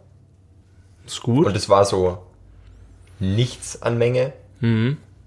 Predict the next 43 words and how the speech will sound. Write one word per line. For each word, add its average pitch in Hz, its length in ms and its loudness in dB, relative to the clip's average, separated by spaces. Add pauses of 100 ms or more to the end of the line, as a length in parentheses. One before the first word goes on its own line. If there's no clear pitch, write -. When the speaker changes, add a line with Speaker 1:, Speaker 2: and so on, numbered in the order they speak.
(140)
Speaker 2:
Also 92 440 4 (100)
mit 95 200 0
nichts 113 300 0
meine 98 280 4
ich, - 180 -6 (1000)
keine 95 280 0
Ahnung, 90 400 0 (100)
das 92 200 -10
war 87 160 4
wahrscheinlich 90 380 -2
im 85 160 -6
zehn 92 240 -2
Gramm 90 240 0
Bereich 85 340 0
jeweils. 85 380 -8 (540)
Speaker 1:
Ja, 90 240 -6
gut. 104 180 -2
Speaker 2:
Ähm, 98 340 4
gut, 160 280 4
einmal 147 260 4
war's 120 180 6
ein 107 120 0
Döner, 107 260 2
da 101 160 6
war's 92 200 4
mehr, 98 260 4
aber 87 180 2
das 95 120 -4
andere 101 300 2
Mal 92 280 2
war 90 140 4
halt 90 140 4
einfach 90 280 -2
nur 90 160 -2
so 85 120 -8
ein 87 100 -6
bisschen 85 340 -8
Speck - 300 -10
wo 80 60 -8
drauf, 82 360 -8
das - 180 -16
war - 160 -8
so - 220 -14